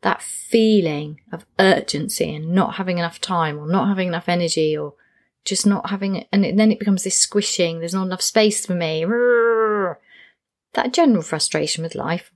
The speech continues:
we can get into when, when we just feel bombarded by too much to do and not enough time and energy. That, noticing that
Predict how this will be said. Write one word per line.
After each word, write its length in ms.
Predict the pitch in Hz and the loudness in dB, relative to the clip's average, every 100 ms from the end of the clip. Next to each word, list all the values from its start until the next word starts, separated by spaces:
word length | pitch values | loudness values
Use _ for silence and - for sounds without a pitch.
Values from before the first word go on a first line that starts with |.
| _ _ | _ _
we 120 | 180 | -10
can 120 | - | -6
get 120 | - - | -2 -2
into 380 | 156 - 165 | -4 -2 -2
when, 260 | 170 160 160 | -2 -4 -6
when 200 | 180 170 | -2 0
we 140 | 175 175 | -2 -4
just 420 | - 208 185 - | 0 2 2 0
feel 500 | - 196 170 165 160 _ _ _ - | 2 2 4 2 0 _ _ _ 2
bombarded 1000 | 196 196 190 180 180 170 170 135 147 - _ | 6 6 4 4 4 2 -2 -4 -6 -10 _
by 260 | 160 160 160 | -8 -6 -6
too 260 | - - 233 | -2 2 4
much 260 | 226 - | 4 0
to 100 | - | -2
do 300 | 190 156 147 147 _ _ - | 2 2 0 -6 _ _ -6
and 160 | 175 | -2
not 180 | 185 - | -2 -2
enough 200 | 170 170 | -6 -8
time 280 | - 175 160 | -6 -4 -4
and 80 | 170 | -6
energy. 520 | 165 151 - 151 165 _ _ _ _ _ _ - - _ _ | -6 -6 -6 -6 -10 _ _ _ _ _ _ -20 -20 _ _
That, 340 | 240 233 - 202 | 2 2 0 2
noticing 840 | 208 233 254 247 240 - 170 156 | 4 4 2 0 -4 -4 -6 -6
that 320 | 151 147 170 | -8 -8 -10